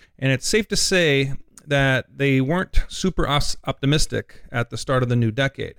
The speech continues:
So the poll found that a lot of Americans are moving their retirement savings from stocks to cash due to their concerns about the volatility of the market and what twenty twenty and beyond, uh, may have in store.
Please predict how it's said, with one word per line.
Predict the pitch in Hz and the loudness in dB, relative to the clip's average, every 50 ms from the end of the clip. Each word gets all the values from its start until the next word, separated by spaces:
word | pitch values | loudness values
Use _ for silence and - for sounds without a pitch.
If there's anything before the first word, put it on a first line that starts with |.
| - - - _ _ _ _ _ _ | -16 -16 -16 _ _ _ _ _ _
So | - - | -8 -4
the | 143 151 123 | -2 0 4
poll | - - - 226 247 220 | 6 6 6 4 2 0
found | - - 180 165 165 165 165 156 | -2 -2 0 2 2 2 2 2
that | 147 135 | 2 2
a | 135 | 2
lot | 131 139 139 151 165 | 2 2 2 2 2
of | 151 | 2
Americans | 156 143 143 139 139 139 135 - 143 143 135 123 | 2 2 2 4 2 2 0 0 0 0 0 0
are | 131 117 | 2 2
moving | 117 120 131 143 165 196 190 160 156 131 123 | 4 4 4 4 4 2 2 2 0 0 0
their | 113 123 120 117 | 2 2 0 0
retirement | 120 - - - 151 160 160 147 117 - | 0 -2 -2 0 0 2 0 0 -2 -4
savings | - - 123 120 113 117 120 123 120 - | -4 -2 -2 0 0 -2 -2 -4 -6 -8
from | - - 123 120 117 113 | -8 -4 -4 -2 -2 -4
stocks | - - - - 156 165 143 117 117 - - - - - - - _ _ _ _ _ _ _ | -6 -6 -4 -4 -2 0 0 -2 -4 -4 -4 -6 -6 -6 -8 -12 _ _ _ _ _ _ _
to | - 151 | -2 -2
cash | - - - 175 220 240 - - - - - - - - - - - 139 | 2 4 4 4 4 4 2 2 2 2 4 4 2 0 0 -4 -6 -2
due | 131 139 135 | 2 2 4
to | 131 | 4
their | 131 135 135 139 | 4 2 0 0
concerns | - 143 131 123 - - 165 165 151 127 120 123 120 123 | 0 -2 -2 -2 -2 -2 0 2 2 2 2 0 -2 -4
about | - 127 120 123 123 123 123 - - | -6 -4 -2 0 0 0 0 -2 -6
the | 131 | -8
volatility | 120 127 123 127 120 143 131 120 117 123 | -4 -2 -2 2 4 4 4 4 4 2
of | 123 | 2
the | 123 123 | 2 2
market | 123 120 117 - - 139 131 - - | 2 2 0 0 0 -2 -2 -2 -2
and | 120 123 123 120 117 | -2 -2 -2 0 0
what | 117 117 117 - _ _ _ _ | 0 0 -2 -2 _ _ _ _
twenty | - - 143 135 135 139 | -12 -6 -4 -2 -2 -2
twenty | 131 - - - 131 127 127 131 135 90 | -4 -6 -8 -8 -6 -4 -2 -2 -4 -4
and | 120 123 123 117 | -4 -4 -4 -4
beyond, | 113 113 110 127 160 180 143 110 104 110 127 123 - - - - - _ _ - | -4 -2 -2 0 0 0 -2 -2 -4 -4 -8 -10 -14 -16 -20 -20 -20 _ _ -6
uh, | 113 113 | -4 -2
may | 110 117 123 127 | 0 2 2 2
have | 127 120 117 | 2 2 2
in | 120 117 | 0 -2
store. | - - - - 80 67 - - - | -2 -4 -4 -2 -2 -2 -4 -6 -10